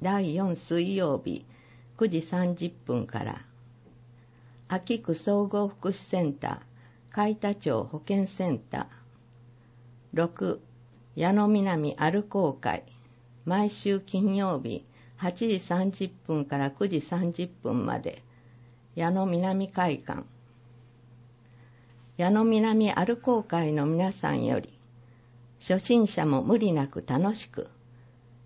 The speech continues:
団地特有の起伏を生かし、足腰を強くしようとみんなで声を掛け合いながら、楽しく活動しています。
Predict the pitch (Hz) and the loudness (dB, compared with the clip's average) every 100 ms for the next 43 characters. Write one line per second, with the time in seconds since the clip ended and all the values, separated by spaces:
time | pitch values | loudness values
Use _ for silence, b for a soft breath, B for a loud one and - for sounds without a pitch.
0 | - 156 196 220 226 202 202 196 196 190 | -12 0 2 4 0 -2 -2 0 0 2
1 | 180 180 175 - 190 214 - 190 180 175 | 2 2 0 0 -4 -4 -2 0 0 0
2 | 165 - 85 - B B B - 196 - | -2 -2 -8 -8 B B B -4 -2 -2
3 | - 214 - 151 135 - 220 180 - 127 | -2 -2 2 0 0 0 0 0 -4 -8
4 | - 170 143 - 104 - 170 208 226 240 | -2 0 0 -2 -8 -6 0 2 4 2
5 | 165 139 226 220 151 92 - 143 170 170 | 0 -2 0 2 2 0 -4 -6 0 2
6 | 175 170 160 135 92 57 - B B B | 2 0 0 -2 -2 -4 -8 B B B
7 | B B - 175 214 - - 123 - 143 | B B -2 2 2 0 -4 -4 -2 -4
8 | 175 175 175 175 - 160 139 139 - | 0 2 2 0 -2 0 2 0 -4